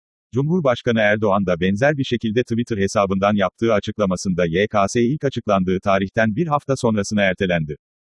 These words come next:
"Ancak bu sınavda müfredattaki önemli bir kısımdan muaf olacaksınız.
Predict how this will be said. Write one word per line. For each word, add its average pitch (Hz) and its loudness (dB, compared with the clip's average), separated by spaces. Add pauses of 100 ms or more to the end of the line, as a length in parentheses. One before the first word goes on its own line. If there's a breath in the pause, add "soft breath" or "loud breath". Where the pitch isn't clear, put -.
(180)
"Ancak 143 0
bu 151 -2
sınavda 120 0
müfredattaki 107 0
önemli 104 0
bir 135 -4
kısımdan 120 0
muaf 110 0
olacaksınız. 95 -2